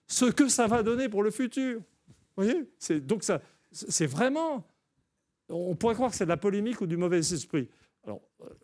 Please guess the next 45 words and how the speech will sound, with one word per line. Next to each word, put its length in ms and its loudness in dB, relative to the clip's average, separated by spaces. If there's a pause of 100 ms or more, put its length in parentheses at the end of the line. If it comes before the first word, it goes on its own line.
(380)
quand 80 -2
même, 160 0
je 80 -6
pense 160 2
que 60 -2
la 100 0
plupart 280 0
des 60 -2
gens 140 0
qui 80 -6
font 100 -2
des 120 0
études 180 -6
supérieures 680 -2
méritent 340 0
leur 140 -4
titre. 240 -16 (120)
Je, 220 -14
je 160 -4
veux 60 2
dire, 100 0
je, 120 -2 (300)
je 160 -2
force 260 0
un 80 2
peu 100 0
le 80 -2
trait. 360 -2 (220)
Ce 100 -20
que 100 0
je 80 -4
dis, 100 0
c'est 140 0
qu'en 140 2
période 280 2
de 100 2
crise, 500 -2 (460)
il 80 -8
y 40 0
a 60 0
des 160 -2 (180)
traits 360 2
qui 100 -10
s'accentuent, 600 0
mais 180 2